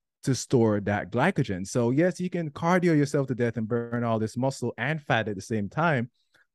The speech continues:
But then let's say later on in life, you go back to what you were doing before, or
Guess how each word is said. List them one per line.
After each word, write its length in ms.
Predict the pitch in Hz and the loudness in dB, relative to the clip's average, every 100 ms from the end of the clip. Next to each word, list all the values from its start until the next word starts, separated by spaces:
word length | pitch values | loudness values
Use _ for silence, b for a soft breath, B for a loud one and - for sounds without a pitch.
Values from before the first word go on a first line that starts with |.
| - | 2
But 200 | 135 123 | 2 6
then 480 | 139 139 135 131 120 | 4 6 2 0 0
let's 200 | 143 143 | 0 0
say 420 | 156 135 127 120 | 0 2 2 0
later 340 | 123 127 120 | 0 0 0
on 160 | 120 117 | 0 -2
in 120 | 113 | -4
life, 360 | 110 127 113 - | -4 -4 -6 -6
you 160 | 117 | -6
go 200 | 104 113 | 0 0
back 240 | 107 110 - | 0 -2 -2
to 100 | 110 | -4
what 120 | 107 | 0
you 60 | |
were 60 | 107 | -2
doing 240 | 101 107 | 0 -2
before, 400 | 101 98 156 143 | -2 -4 0 2
or 400 | 131 147 147 143 | 2 2 2 2